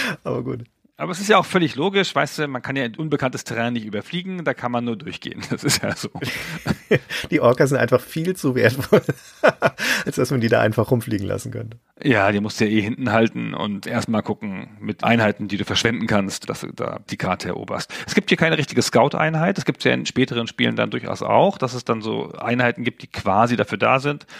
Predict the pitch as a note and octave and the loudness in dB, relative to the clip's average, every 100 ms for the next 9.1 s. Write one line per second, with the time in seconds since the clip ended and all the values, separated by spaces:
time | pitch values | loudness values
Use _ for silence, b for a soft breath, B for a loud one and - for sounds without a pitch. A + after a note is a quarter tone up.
0 | B B B B A#2 A2+ G#2+ A#2 C3 C#3 | B B B B 2 2 4 6 6 8
1 | C#3 C3+ C3 A#2+ B2 - - A2+ A2 - | 8 8 6 2 -2 -4 -4 -2 -2 -4
2 | G2 G2+ G#2 G#2 D3 D3+ - D3 C#3 C#3+ | -6 -6 0 0 2 0 2 2 2 2
3 | A2+ G#2+ G#2 G#2 - - A2+ - G2 A#2 | 2 4 2 0 -2 -8 -8 -6 -2 2
4 | C3+ B2+ B2 - A2+ G#2+ G2+ G2+ G2+ A2 | 2 2 -2 0 2 4 2 2 2 0
5 | _ A#2 - G#2+ - G2+ G2 - G2 G2 | _ -4 -4 -6 -8 -10 -8 -8 -8 -8
6 | B B B B - G2 A2 A#2+ D3 - | B B B B -8 0 2 4 2 2
7 | B2 B2 A#2 A#2 G#2+ G2+ - - A2 A2+ | 0 0 0 -2 -4 -2 0 0 2 4
8 | A#2+ A#2 G#2 - F#2 F2 - - - - | 6 4 0 -4 -4 -6 -8 -12 -12 -14